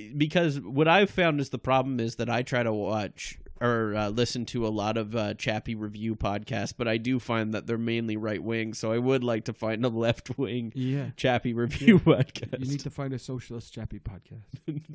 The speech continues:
Speaker 2: <laughs>
Speaker 1: Well, uh, Tony, I'm,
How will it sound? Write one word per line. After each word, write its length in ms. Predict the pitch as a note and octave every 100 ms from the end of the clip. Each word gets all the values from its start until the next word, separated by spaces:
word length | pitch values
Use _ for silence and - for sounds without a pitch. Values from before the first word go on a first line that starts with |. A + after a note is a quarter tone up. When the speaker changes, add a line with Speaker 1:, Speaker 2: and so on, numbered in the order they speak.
| - -
Speaker 2:
<laughs> 300 | - - - - - - _ _ _ _ _ _ _ _ _ _ - - - - -
Speaker 1:
Well, 300 | F3+ F3 D#3
uh, 200 | - E3
Tony, 500 | - F3+ F#3 E3+ B2 -
I'm, 480 | A#2+ C#3+ C3+ B2